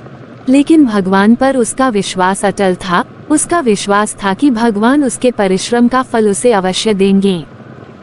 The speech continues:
पाँच वर्ष बीत जाने के बाद अचानक एक सुबह गांव के लोगों को उस किसान के चिल्लाने की आवाज सुनाई पड़ी। वे सभी अपने घरों से बाहर निकल आए।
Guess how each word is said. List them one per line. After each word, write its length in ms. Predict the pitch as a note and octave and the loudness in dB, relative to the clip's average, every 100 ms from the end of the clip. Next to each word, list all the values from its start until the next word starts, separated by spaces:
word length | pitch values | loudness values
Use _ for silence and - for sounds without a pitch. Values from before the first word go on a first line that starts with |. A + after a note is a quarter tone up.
| - - | -10 -4
पाँच 320 | D4 D#4+ - | -2 -2 -2
वर्ष 380 | G#3+ A3+ B3 A3 | 0 0 -2 -2
बीत 320 | A#3+ C#4 G#3 | 2 2 0
जाने 360 | F#3+ F#3+ F#3+ G#3 | -2 2 2 2
के 140 | A#3+ | 0
बाद 300 | F#3+ G3 G3+ | 2 0 0
अचानक 540 | F#3+ G3+ G3 A#3+ B3+ | -2 -2 0 0 0
एक 160 | C4+ C4 | -2 -2
सुबह 340 | - G#3 G#3+ | 0 0 2
गांव 360 | A3+ G3 F#3 F#3 A#3 | 2 0 0 0 0
के 100 | A3+ | 2
लोगों 420 | G3 F#3 A3 B3+ | 2 2 0 0
को 180 | C#4 C4 | 0 0
उस 180 | B3+ | -2
किसान 440 | - A3 G#3 G3+ A3+ | -2 -2 0 2 2
के 140 | B3+ | 0
चिल्लाने 520 | A3+ G#3 F#3 F3+ G3 | 0 0 2 0 0
की 160 | G3 B3+ | 0 2
आवाज 320 | G#3+ F#3+ G3 | 2 0 -2
सुनाई 440 | - A#3 G#3 F#3 F#3 | -2 0 0 0 -2
पड़ी। 340 | G3 F#3 D#3+ - - - - - - - A#3+ | -2 -2 -6 -10 -20 -20 -20 -20 -20 -6 2
वे 220 | C#4+ E4 | 2 2
सभी 440 | - A3+ G3 C#4+ | 0 -2 0 0
अपने 340 | C#4 - B3+ A3 | 0 2 0 0
घरों 360 | F#3 A3 C4+ | 0 0 0
से 180 | C4+ D#4 | -2 -2
बाहर 380 | G3+ F#3 G3+ B3 | 0 0 0 2
निकल 400 | A3+ G3+ G#3 G3 | 2 2 0 0
आए। 340 | F#3 F#3 D#3+ | 0 0 -4